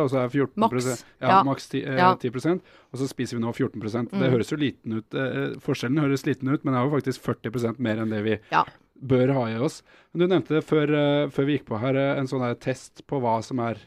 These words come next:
Speaker 1: eh,
Speaker 2: Kjøleskapstesten?
Speaker 1: Ja, kjøleskapstesten.
Speaker 2: Ja. Ja, fordi, eh, jeg tror nok de færreste, eh, vet forskjellen på metta og umetta fett.
Speaker 1: Nettopp.
Speaker 2: Man vet at man skal spise mindre av det ene og mer av det andre, men så vet man ikke helt hva som er hva.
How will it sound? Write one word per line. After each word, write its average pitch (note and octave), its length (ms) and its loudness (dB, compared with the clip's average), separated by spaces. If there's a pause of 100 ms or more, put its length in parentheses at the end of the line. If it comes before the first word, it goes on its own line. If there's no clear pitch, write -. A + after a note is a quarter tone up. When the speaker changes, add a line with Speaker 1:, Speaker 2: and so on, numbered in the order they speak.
(960)
Speaker 1:
eh, B2 720 -2
Speaker 2:
Kjøleskapstesten? G#3+ 800 0
Speaker 1:
Ja, D#3 100 6
kjøleskapstesten. E3+ 840 4
Speaker 2:
Ja. - 360 -20
Ja, D#3 240 2
fordi, A#3 240 2 (300)
eh, G3+ 120 -8 (160)
jeg A3 140 -2
tror G3 200 0
nok G3 160 -2
de A#3+ 140 2
færreste, G3 480 0
eh, - 720 -4
vet F3+ 420 0
forskjellen D#3 420 -4
på G3 120 -4
metta F#3+ 640 0 (260)
og F#3 160 0
umetta E3 380 -2
fett. B3 340 2 (100)
Speaker 1:
Nettopp. A2 180 -6
Speaker 2:
Man G#3+ 100 4
vet F#3 260 4
at G3+ 80 -4
man G#3 80 -2
skal G#3 140 -8
spise G#3+ 320 -2
mindre E3+ 340 0
av F#3 60 0
det G3+ 80 2
ene F3 340 0
og F#3+ 120 0
mer E3 260 0
av E3+ 80 0
det G#3 80 2
andre, F#3 300 2
men G#3+ 80 2
så G3 100 -6
vet D3+ 240 -8
man E3 160 -4
ikke F3 160 -4
helt D#3 180 -6
hva C#3 140 -6
som - 160 -8
er D#3+ 40 -4
hva. E3 240 0